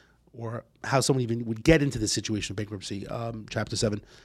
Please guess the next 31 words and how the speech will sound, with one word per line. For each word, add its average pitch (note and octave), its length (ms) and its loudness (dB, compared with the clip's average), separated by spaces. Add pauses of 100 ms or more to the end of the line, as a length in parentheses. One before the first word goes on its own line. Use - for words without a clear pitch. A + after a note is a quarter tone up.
(320)
Tell D#3 200 10
me D#3+ 300 8
just C3+ 220 4
some C#3+ 100 6
of C#3 60 6
your B2+ 80 6
thoughts B2 340 4
and A#2+ 80 0
ideas A2 320 2
about, G#2 420 0
you A#2+ 120 -6
know, G#2+ 240 -6
people A2+ 400 0
that G2+ 160 -4
when A2+ 100 -8
they, G#2+ 120 -8 (840)
how A2+ 140 -2
they A2 100 0
hit A2+ 180 0
bottom A2+ 380 4
and G#2 80 -2
basically G#2+ 400 -2
they, G2+ 140 -4
they G2+ 240 -2
need C#3+ 320 2
to B2 80 -6
go A2 100 2
to F2+ 80 -2
Chapter F#2 260 -6
seven G#2 200 -2
bankruptcy. G#2 400 -2